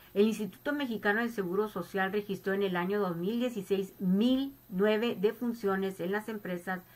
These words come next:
de las cuatro, cuarenta y ocho punto cinco, de las cuales cuarenta y ocho punto cinco por ciento de los accidentes fueron provocados por máquinas inseguras. No quiero que se me apague.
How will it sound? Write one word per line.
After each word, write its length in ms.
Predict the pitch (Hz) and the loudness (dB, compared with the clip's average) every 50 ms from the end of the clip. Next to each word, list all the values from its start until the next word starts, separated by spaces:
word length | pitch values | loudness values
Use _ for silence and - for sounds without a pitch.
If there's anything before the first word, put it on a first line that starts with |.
| - - - - - - | -20 -20 -20 -20 -8 2
de 100 | 175 208 | 4 6
las 180 | 208 196 190 - | 6 4 4 0
cuatro, 380 | - 202 208 208 - 233 220 | 2 2 2 2 0 -6 -6
cuarenta 420 | 214 - 208 196 190 180 175 185 180 | -4 0 0 2 2 0 -2 -2 -2
y 60 | 180 | 0
ocho 400 | 190 208 202 - 240 220 - - | 0 0 0 0 -4 -4 -4 -2
punto 320 | 202 208 208 202 208 202 | -2 -2 -2 0 -2 -4
cinco, 400 | 190 - - 202 214 202 - - - | -4 -4 -6 -6 -6 -6 -8 -8 -4
de 120 | 180 185 | -2 0
las 160 | 185 165 - | 0 0 2
cuales 280 | - 214 226 208 - - | 2 2 4 2 0 -4
cuarenta 300 | - 175 170 160 - 165 | -4 -6 -6 -4 -6 -8
y 60 | 160 | -8
ocho 160 | 156 - 202 | -6 -6 -6
punto 240 | - 214 208 220 240 | -6 -6 -6 -6 -6
cinco 360 | 240 240 220 208 202 220 214 | -6 -6 -6 -6 -6 -8 -8
por 160 | - 196 175 175 | -6 -8 -8 -8
ciento 460 | - 190 185 185 180 - 185 185 - - - - - - - | -6 -6 -6 -6 -6 -6 -8 -8 -8 -12 -20 -20 -20 -8 0
de 80 | 180 226 | 0 2
los 180 | 247 254 247 | 2 4 4
accidentes 640 | 247 220 233 - 202 196 180 185 185 180 - 202 190 | 2 0 0 0 -2 -2 0 0 -2 -2 -2 -4 -4
fueron 240 | - 196 196 196 196 | -2 -2 -2 -2 -2
provocados 480 | 202 190 180 170 170 - 170 170 185 - | -2 -2 -2 -2 -2 -2 -2 -2 -2 -2
por 160 | - 180 170 | -4 -4 -4
máquinas 680 | 165 165 170 180 180 - 202 196 196 196 196 196 - - - | -2 0 0 0 -2 -2 -4 -4 -2 -4 -4 -6 -10 -12 -6
inseguras. 960 | 190 180 196 196 190 185 - 202 196 185 170 165 170 175 175 170 151 135 131 - - - - - - - - - - - - - - - - - - - - - - - - - - - - - - - - - - - - - - - - - _ - - - - - - - - - - - - - - - - - - - - _ _ _ - | -4 -2 -2 -2 -4 -6 -4 -4 -4 -2 -2 -2 -2 -2 -2 -2 -4 -6 -8 -12 -18 -20 -20 -20 -20 -20 -20 -20 -20 -20 -20 -20 -20 -20 -20 -20 -20 -20 -20 -20 -20 -20 -20 -20 -20 -20 -20 -20 -20 -20 -20 -20 -20 -20 -20 -20 -20 -20 -20 -20 _ -20 -20 -20 -20 -20 -20 -20 -20 -20 -20 -20 -20 -20 -20 -20 -20 -20 -20 -20 -20 _ _ _ -14
No 80 | 214 180 - | -14 -12 -8
quiero 220 | - 180 185 180 | -6 -6 -6 -6
que 80 | - 196 | -8 -10
se 140 | - 175 | -10 -8
me 80 | 165 156 | -8 -8
apague. 380 | 143 131 - 151 151 156 151 | -8 -6 -4 -4 -4 -4 -6